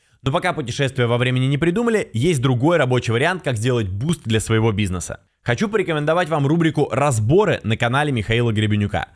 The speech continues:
Формат разборов бизнеса не новый для Ютуба, но у Михаила получилось сделать его не только увлекательным, но и полезным для зрителя. Это не какие-то причесанные постановочные интервью. Крутая фишка разборов, что Михаил не знает, кто будет гость.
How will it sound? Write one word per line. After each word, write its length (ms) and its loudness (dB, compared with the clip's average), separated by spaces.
Формат 300 0
разборов 420 0
бизнеса 500 -2
не 220 0
новый 300 2
для 120 2
Ютуба, 420 0
но 400 0
у 60 -14
Михаила 360 0
получилось 520 -4
сделать 260 -2
его 100 -2
не 140 0
только 300 -2
увлекательным, 720 -2
но 180 -2
и 40 0
полезным 480 0
для 140 0
зрителя. 420 -4
Это 240 0
не 100 -4
какие-то 360 -4
причесанные 640 -2
постановочные 800 -2
интервью. 520 -2
Крутая 320 0
фишка 260 -4
разборов, 440 0
что 120 -4
Михаил 340 0
не 200 0
знает, 420 0
кто 180 -2
будет 280 0
гость. 300 -2